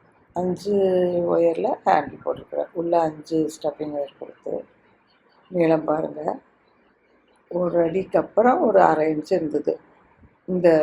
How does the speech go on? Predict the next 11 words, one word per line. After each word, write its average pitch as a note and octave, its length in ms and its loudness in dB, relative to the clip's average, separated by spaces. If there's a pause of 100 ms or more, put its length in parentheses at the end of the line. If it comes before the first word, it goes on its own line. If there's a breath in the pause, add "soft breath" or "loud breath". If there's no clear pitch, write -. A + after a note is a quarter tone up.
(920)
ஆமா, D#3+ 220 -4 (680)
லெவன் D#3 340 4
பாயிண்ட் D#3+ 280 0
ஃபைவ் D3 240 0
இருந்தது. D3 520 -14 (280)
அஹ், F3+ 180 2
டு-, E3+ 160 4
சாரி, F3 340 6
டுவெல் E3+ 420 4
பாயிண்ட் F3 260 4
ஃபைவ். D3 320 -4